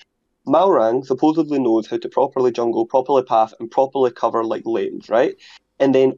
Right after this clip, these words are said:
for eighteen games of a regular season, he opts to not do it in a single game, and he ho-, opts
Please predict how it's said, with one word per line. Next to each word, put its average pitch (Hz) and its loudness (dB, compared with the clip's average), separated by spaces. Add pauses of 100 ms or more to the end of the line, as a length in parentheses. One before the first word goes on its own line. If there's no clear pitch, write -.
(100)
for 131 0
eighteen 185 0
games 151 2
of 117 -4
a 113 0
regular 123 2
season, 170 -4
he - -4
opts - -2
to - -8
not 139 -2
do 139 2
it - 0
in 120 -4
a 120 -8
single 185 2
game, 123 -2 (200)
and 123 4
he 131 4
ho-, 135 0
opts - -2